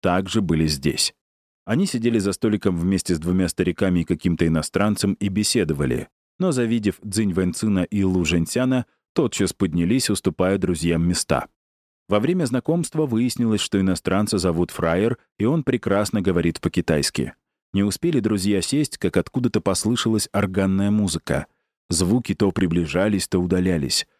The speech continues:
Подхватываемые ветром, они неслись куда-то далеко-далеко. Один из стариков спросил Фраера, будет ли сегодня танцевальный вечер.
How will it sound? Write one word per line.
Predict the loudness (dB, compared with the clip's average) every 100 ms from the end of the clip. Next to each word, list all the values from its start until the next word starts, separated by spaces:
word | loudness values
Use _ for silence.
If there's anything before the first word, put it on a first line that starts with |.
| _
Подхватываемые | -2 -2 0 0 0 0 0 0 0
ветром, | 0 -2 -2 -2 0
они | 0 0
неслись | 0 0 -2 -2
куда-то | 0 2 2
далеко-далеко. | 0 -2 0 0 0 -2 0 0 0 -4 _ -4
Один | 0 0
из | 0
стариков | 0 0 2 0 0
спросил | -2 -2 0 -2 0
Фраера, | 0 2 0 0
будет | 0 -2 0
ли | -2
сегодня | 0 0 0 0 0
танцевальный | 0 0 0 2 0 2
вечер. | 0 0 -4 -6